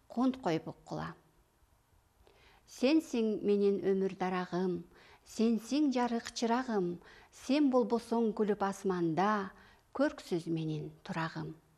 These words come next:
Балдар, бул чыгарманы укканда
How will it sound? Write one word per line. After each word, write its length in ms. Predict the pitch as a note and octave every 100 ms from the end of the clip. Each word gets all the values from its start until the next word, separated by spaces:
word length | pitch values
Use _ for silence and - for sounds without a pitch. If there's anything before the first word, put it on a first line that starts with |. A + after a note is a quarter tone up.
| _ _ _ _ _ _ _ _ _ _ _ _ _
Балдар, 400 | F#3 E3+ F3 F3+ - _ _ _ - -
бул 260 | E3 A3+
чыгарманы 560 | C#4+ B3 A3 G3 F3+ F3+
укканда 480 | F3 - E3 G3